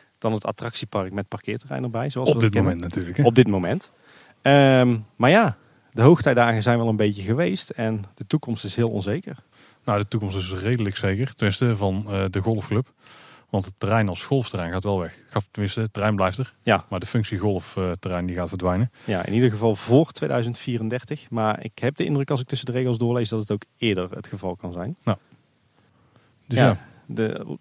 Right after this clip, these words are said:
Speaker 1: ja, ik denk voor de golfers, eh, jammer. Eh, maar goed, het, het, het blijkt al een aantal jaar verli-, eh, verliesleidend te zijn. Dus dan snap ik de Efteling ook wel heel goed dat ze ermee willen stoppen.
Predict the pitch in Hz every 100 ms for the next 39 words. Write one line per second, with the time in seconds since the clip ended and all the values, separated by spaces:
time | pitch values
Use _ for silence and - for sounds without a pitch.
0 | - 127 131 90 117 110 110 - 110 113
1 | 131 110 - 107 98 101 123 113 151 _
2 | - 107 107 107 110 107 104 107 104 117
3 | - 101 - 110 107 110 110 - - 104
4 | 104 - 107 104 104 107 104 101 95 104
5 | 104 107 104 107 104 104 98 101 95 92
6 | 90 92 95 - 98 95 101 - 95 92
7 | 92 90 95 95 98 - - 92 92 90
8 | 92 - 101 - 135